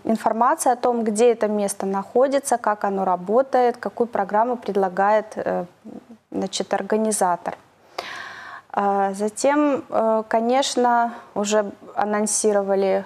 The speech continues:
десятого числа, то есть завтра в шесть часов мы зажигаем главную областную елку, и, конечно, это будет очень яркое праздничное мероприятие.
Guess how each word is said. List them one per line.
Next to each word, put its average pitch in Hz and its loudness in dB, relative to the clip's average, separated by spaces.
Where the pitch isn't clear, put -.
десятого 202 -2
числа, 262 0
то 226 0
есть 202 -2
завтра 233 0
в - -10
шесть 202 -2
часов 208 -2
мы 208 -2
зажигаем 196 -2
главную 190 0
областную 208 0
елку, 269 2
и, 220 0
конечно, 214 0
это 202 -2
будет 196 -4
очень 208 -2
яркое 196 0
праздничное 190 -2
мероприятие. 190 0